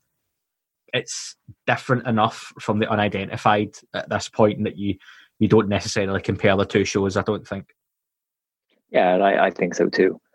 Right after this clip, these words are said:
Speaker 2: Um, and it's, it's not even, I think, comparable to something like The Curse of Oak Island or something like that. It's,
Speaker 1: Mm.
Speaker 2: it's far above, um, in terms of what they're trying to do.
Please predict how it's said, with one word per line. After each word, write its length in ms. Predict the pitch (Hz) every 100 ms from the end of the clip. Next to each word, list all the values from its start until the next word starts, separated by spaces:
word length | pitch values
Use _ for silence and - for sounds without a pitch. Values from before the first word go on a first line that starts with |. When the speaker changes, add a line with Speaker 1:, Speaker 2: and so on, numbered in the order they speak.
| -
Speaker 2:
Um, 180 | 101 95
and 140 | 110
it's, 480 | 110 104 - - -
it's 260 | - 110 -
not 200 | 107 101
even, 560 | 95 87 85 85 85 85
I 160 | 80 85
think, 320 | - 87 175 - - _ -
comparable 420 | 185 90 - -
to 100 | -
something 340 | 90 85 87
like 400 | 82 78 80 - _ - - - - - - 196 -
The 280 | 135 113 98
Curse 280 | 95 85
of 100 | 95
Oak 180 | 87 82
Island 400 | 85 82 87 85
or 80 | 85
something 340 | - 87 87
like 220 | 85 82 -
that. 300 | 80 80 - _ -
It's, 240 | - 107
Speaker 1:
Mm. 140 | 107 -
Speaker 2:
it's 360 | - - - _ -
far 540 | - 92 80 80 78 - -
above, 500 | 80 - 76 87 - _ _ _ - -
um, 360 | 87 80 80 80
in 220 | - 87
terms 240 | - 82
of 60 | 87
what 220 | 87 -
they're 100 | 85
trying 200 | - 82
to 80 | 82
do. 320 | 87 82 -